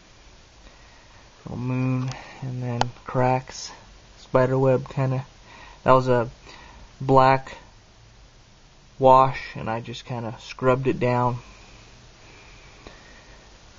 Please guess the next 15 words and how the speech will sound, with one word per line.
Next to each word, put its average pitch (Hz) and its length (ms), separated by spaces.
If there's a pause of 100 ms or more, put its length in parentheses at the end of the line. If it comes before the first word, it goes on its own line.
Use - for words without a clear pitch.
(1900)
A 113 340
little 113 300 (580)
pumpkin 131 540
here. 135 380 (480)
Um, 131 200 (440)
this - 100
is 127 120
during, 127 340
like, 104 200
October, 131 680
of 123 120
course. 131 480 (3750)
And 110 100
another 117 380
moon 120 480